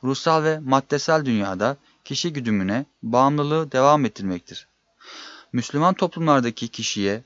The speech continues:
bağlı ve bağımlı zihniyet yapısı, yani putperestlik, olayların nedenine ve niçinine inme zihniyetine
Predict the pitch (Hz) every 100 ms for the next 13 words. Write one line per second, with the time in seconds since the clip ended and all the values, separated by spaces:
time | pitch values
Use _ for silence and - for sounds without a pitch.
0 | - 110 113 139 151 151 160 113 110 113
1 | 127 156 147 135 143 147 131 117 - 107
2 | 123 - 120 147 151 156 - 139 - 127
3 | 120 - 156 - 127 117 104 101 123 147
4 | _ - _ 127 120 120 113 117 101 107
5 | 135 _ 123 139 139 131 175 - 143 113
6 | 107 - 120 147 139 113 110 95 101 131